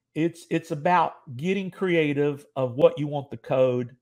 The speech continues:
to send to. In fact, I was reading yesterday,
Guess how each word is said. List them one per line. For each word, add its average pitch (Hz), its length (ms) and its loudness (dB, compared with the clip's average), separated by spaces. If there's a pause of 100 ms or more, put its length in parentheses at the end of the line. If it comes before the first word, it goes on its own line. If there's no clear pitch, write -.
(160)
to 143 80 -10
send 135 260 -6
to. 120 300 -6 (320)
In 127 100 4
fact, 165 220 6
I 185 60 6
was 151 120 4
reading 190 340 2
yesterday, 147 540 2